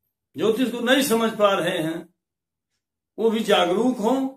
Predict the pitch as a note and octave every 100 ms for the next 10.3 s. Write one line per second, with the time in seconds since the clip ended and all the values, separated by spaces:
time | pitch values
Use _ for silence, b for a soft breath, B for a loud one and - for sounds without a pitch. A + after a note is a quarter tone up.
0 | _ _ _ _ _ _ E3+ E3 F#3 F#3+
1 | G3 - - _ _ _ - F3+ G3 G3
2 | - B2 D3 - F#3+ F3+ C3 C#3+ C#3 G#3
3 | B3+ B3+ - _ _ _ _ _ C#3 B2
4 | G#3+ A3 C4+ - F3 F3 F3 _ - -
5 | _ _ - - D#3+ D#3 E3+ - C#3 -
6 | - A#2 G2+ - _ C3+ B2+ E3 F#3 F3+
7 | B2+ F#3+ - - F3+ F3 E3+ D3+ C#3 C3+
8 | C3 C#3+ C3+ B2+ - D#3+ C#3 D3+ D3 C3
9 | D3+ - D3 - A#2 B2 C#3 D#3 E3 F3
10 | D3+ C4